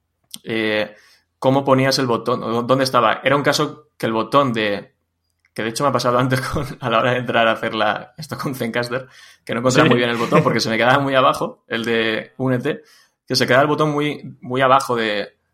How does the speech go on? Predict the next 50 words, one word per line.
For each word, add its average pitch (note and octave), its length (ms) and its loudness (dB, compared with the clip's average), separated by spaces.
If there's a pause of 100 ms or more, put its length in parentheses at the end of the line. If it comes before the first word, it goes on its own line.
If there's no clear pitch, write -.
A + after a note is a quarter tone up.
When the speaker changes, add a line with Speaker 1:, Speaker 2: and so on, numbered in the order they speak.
Speaker 1:
cuando A2 200 -2
había A#2 180 0
varios C3 240 2
productos, D3 440 -2
se A2+ 80 -4
quedaba A#2+ 240 2
muy B2 200 -4
desaparecido A#2 560 -4
de, G2+ 260 -4
el A2+ 100 -6
siguiente A2 320 -2
paso, G2+ 300 -2
¿no? D3 180 -8 (480)
Y A#2+ 80 -2
era A#2+ 120 2
cambiar A#2 300 0
el B2+ 60 0
Speaker 2:
Mm. - 40 0
Speaker 1:
botón, B2+ 340 0
simplemente A#2+ 400 -4
añadir A#2 240 -2
una A#2 240 -4
columna A2+ 340 -4
más - 460 -2
al A2 120 -2
diseño, B2+ 380 0
ponerlo A#2 240 -4
a A#2 40 -2
la A2+ 100 4
derecha, A#2+ 520 -4
que A#2+ 80 -6
la A2 80 0
gente A#2+ 220 -4
viera A#2 180 0
muy A#2 120 -2
bien A2+ 100 0
el A2+ 80 -2
botón A2 260 -4
de A2 240 -4
comprar. - 480 -4 (100)
Al - 360 -20
final B2+ 200 0
yo C#3+ 100 2
creo D3+ 120 2
Speaker 2:
Sí. D3+ 60 2
Speaker 1:
que, B2+ 440 2 (560)
bueno, C3 280 -10
son C#3 180 0
casos C#3 260 2
muy C3 220 -2